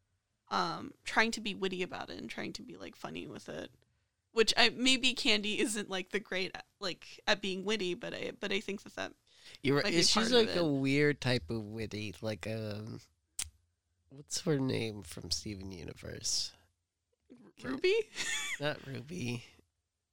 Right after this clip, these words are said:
Speaker 2: But yeah, Ruby. She's,
Speaker 1: Okay.
Speaker 2: she's a Ruby writer. What are we
Speaker 1: Okay.
Speaker 2: ta-, what are we talking about?
Speaker 1: We're talking about RuPaul's Drag Race, Winnie.
Speaker 2: That's
Speaker 1: Um,
Speaker 2: right.
Speaker 1: and
Speaker 2: Season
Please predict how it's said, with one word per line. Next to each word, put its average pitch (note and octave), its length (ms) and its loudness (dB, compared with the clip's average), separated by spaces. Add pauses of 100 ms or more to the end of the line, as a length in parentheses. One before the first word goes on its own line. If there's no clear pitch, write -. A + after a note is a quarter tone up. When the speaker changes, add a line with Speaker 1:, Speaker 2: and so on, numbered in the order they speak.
Speaker 2:
But C#3 120 2
yeah, - 260 -2
Ruby. - 420 -12 (1500)
She's, C#3+ 160 -2
Speaker 1:
Okay. - 140 -6
Speaker 2:
she's C#3+ 280 -2
a A#2 240 -4 (760)
Ruby C3 240 0
writer. - 380 -8 (2250)
What - 100 -4
are - 20 2
we - 60 2
Speaker 1:
Okay. - 100 -12 (100)
Speaker 2:
ta-, - 60 -18 (220)
what F#3 80 -20
are A#3 40 -20
we A#3 80 -20
talking A3 220 -10
about? G#3 200 -12 (540)
Speaker 1:
We're A#4 80 6
talking C5 400 6
about C5 400 2
RuPaul's B4+ 460 2
Drag C#5+ 260 6
Race, D#4+ 280 0
Winnie. G4 120 2 (440)
Speaker 2:
That's B3 280 2
Speaker 1:
Um, A#3+ 60 2
Speaker 2:
right. A3 300 -2 (540)
Speaker 1:
and C4+ 260 4
Speaker 2:
Season C4+ 320 0